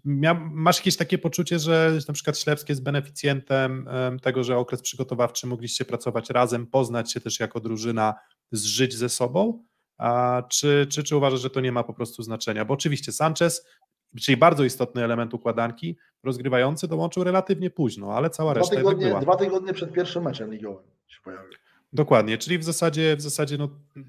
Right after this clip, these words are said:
Speaker 1: później pra-,
Speaker 2: Znaczy.
Speaker 1: pra-, praktycznie później się nie da, tak? <laughs> Ale, ale mimo wszystko jestem ciekaw, czy nawet pomimo nieobecności Matiasa, czy na przykład uważasz, że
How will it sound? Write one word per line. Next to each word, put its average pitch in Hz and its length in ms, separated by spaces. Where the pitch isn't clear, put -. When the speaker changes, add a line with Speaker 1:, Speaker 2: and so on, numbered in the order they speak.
Speaker 1:
później 170 380
pra-, 151 140
Speaker 2:
Znaczy. 135 200
Speaker 1:
pra-, 160 180
praktycznie - 360
później 185 300
się - 160
nie 117 160
da, 92 140
tak? - 360
<laughs> - 340
Ale, 139 240
ale 147 160
mimo 170 160
wszystko 175 300
jestem 160 240
ciekaw, 160 300
czy 151 540
nawet 156 480
pomimo 147 560
nieobecności 131 720
Matiasa, 123 600
czy 135 80
na 139 80
przykład 135 300
uważasz, 139 300
że 131 500